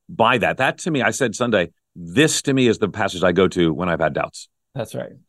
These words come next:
Speaker 2: That's
Speaker 1: But anyway,
Speaker 2: right.
Speaker 1: there's more, but keep going.
Speaker 2: Yeah, yeah. And so when, for me, in, you know, this, on this journey, in this moment, I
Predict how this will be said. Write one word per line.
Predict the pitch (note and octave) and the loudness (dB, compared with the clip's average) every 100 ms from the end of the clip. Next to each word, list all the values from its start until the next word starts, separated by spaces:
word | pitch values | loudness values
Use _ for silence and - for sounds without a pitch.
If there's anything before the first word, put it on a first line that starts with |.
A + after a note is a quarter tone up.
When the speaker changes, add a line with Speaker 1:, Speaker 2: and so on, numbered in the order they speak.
| _ _ | _ _
Speaker 2:
That's | - | -2
Speaker 1:
But | C3+ | 2
anyway, | D3+ | 4
Speaker 2:
right. | B2+ | 4
Speaker 1:
there's | C3+ | 6
more, | C#3 G2 | 6 4
but | - | 4
keep | - | 2
going. | A2 D#2+ D2+ _ - | 2 -2 -8 _ -2
Speaker 2:
Yeah, | E3 | 0
yeah. | D#3+ C#3+ - | 2 0 -2
And | D3+ C#3 | -4 -4
so | - D3+ C3+ C3 - B2+ | 0 2 2 -2 -10 -4
when, | C3+ C3 B2+ | -2 -2 -6
for | - C#3 | -4 -2
me, | C#3+ D#3 C#3 | -2 -2 -2
in, | B2+ B2+ B2 A#2+ - | -2 -4 -6 -10 -12
you | C#3 C3 | -8 -6
know, | A#2+ | -4
this, | B2 A#2 - _ _ | -4 -4 -8 _ _
on | C3+ C#3 | -2 0
this | C#3 B2 | 0 -4
journey, | - B2 A#2 | -6 -6 -4
in | B2+ C3+ | -4 -4
this | B2 - | -4 -4
moment, | A#2+ A2+ A#2 - | -6 -6 -8 -8
I | B2+ B2+ B2+ B2 | -2 0 0 -2